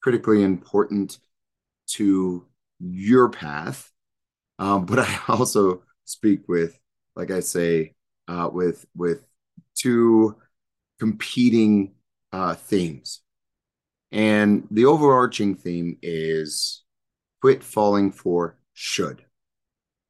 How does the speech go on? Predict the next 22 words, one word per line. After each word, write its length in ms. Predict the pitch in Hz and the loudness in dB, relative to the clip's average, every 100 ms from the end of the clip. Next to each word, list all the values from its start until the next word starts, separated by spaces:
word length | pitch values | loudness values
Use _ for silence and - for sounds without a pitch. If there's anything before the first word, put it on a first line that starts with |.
| _ _ _ _ _ _ | _ _ _ _ _ _
You 200 | 98 113 | 0 2
should 640 | 107 - - 143 104 69 - _ _ _ _ | 4 4 6 6 6 0 -10 _ _ _ _
be 80 | 107 | -4
going 320 | 95 104 98 87 | 0 0 0 -4
to 80 | |
bed 440 | 92 101 90 80 - | -2 0 0 -4 -8
at 160 | 92 - | -10 -6
nine 180 | 92 - | -6 -6
o'clock 360 | - 85 80 | -6 -6 -6
at 100 | - | -12
night. 300 | 80 71 69 _ _ _ _ _ _ | -16 -18 -20 _ _ _ _ _ _
You 200 | 101 117 | 0 0
should 800 | 104 - 143 131 107 78 71 - _ _ _ - | 0 2 6 6 6 2 -4 -16 _ _ _ -2
be 120 | 101 | 0
doing 460 | 98 98 95 90 - | 2 2 0 -4 -6
affirmations 1000 | 98 95 - 92 95 92 - 82 80 73 - | -6 -6 -6 -6 -4 -4 -6 -10 -12 -14 -10
every 240 | 95 87 | -6 -6
single 340 | 85 90 85 82 | -6 -6 -8 -6
day. 380 | 90 87 73 69 _ _ _ _ _ | -4 -4 -6 -14 _ _ _ _ _
You 200 | 101 110 | 0 2
should 800 | 104 - 139 123 95 82 82 92 _ _ _ 87 | 2 2 4 6 4 2 -4 -10 _ _ _ -2
be 540 | 98 92 90 87 | 0 0 -2 -6